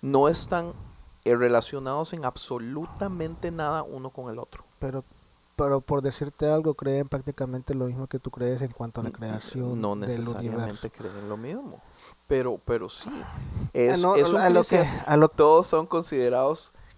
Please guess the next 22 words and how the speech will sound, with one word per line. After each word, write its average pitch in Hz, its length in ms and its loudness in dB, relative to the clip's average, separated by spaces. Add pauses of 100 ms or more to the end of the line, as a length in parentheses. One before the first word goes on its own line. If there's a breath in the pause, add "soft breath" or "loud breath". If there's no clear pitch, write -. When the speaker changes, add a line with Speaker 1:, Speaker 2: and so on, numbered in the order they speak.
Speaker 1:
cristianos 117 640 -6
progresistas, 120 800 -6 (220)
¿entiende? 143 420 -2
Pero 120 260 0 (120)
el 117 120 -4
Speaker 2:
Eso. 113 100 -10
Speaker 1:
cristiano 123 480 0
progresismo 143 640 2
Speaker 2:
Eso 156 140 2
Speaker 1:
también 120 140 -4 (180)
Speaker 2:
es 214 60 6
lo 226 100 8
Speaker 1:
tiene - 80 4
Speaker 2:
que 196 60 6
te 165 160 2
digo, 170 200 2
o 139 40 4
sea 156 140 6
Speaker 1:
muchísimas 190 600 4
ramas 190 540 6
donde 131 500 4
no 147 400 4